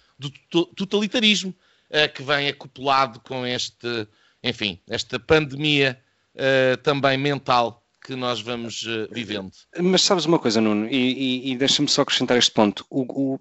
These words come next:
Speaker 2: para mim, o maior problema e a reação a essa manifestação, ahm, tem que ver precisamente com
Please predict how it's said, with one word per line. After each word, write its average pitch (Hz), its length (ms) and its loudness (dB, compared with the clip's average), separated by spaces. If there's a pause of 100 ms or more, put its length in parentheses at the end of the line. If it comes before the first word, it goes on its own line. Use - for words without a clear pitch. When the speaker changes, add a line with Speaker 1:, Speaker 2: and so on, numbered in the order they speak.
Speaker 2:
para 143 140 4
mim, 156 160 10
o 165 40 10
maior 151 420 10
problema 123 600 6
e 113 280 2
a 107 40 4
reação 117 600 4
a 117 60 4
essa 117 240 2
manifestação, 113 680 2 (560)
ahm, 131 540 4 (140)
tem 151 120 8
que - 140 4
ver 156 200 8
precisamente 147 640 4
com 139 440 4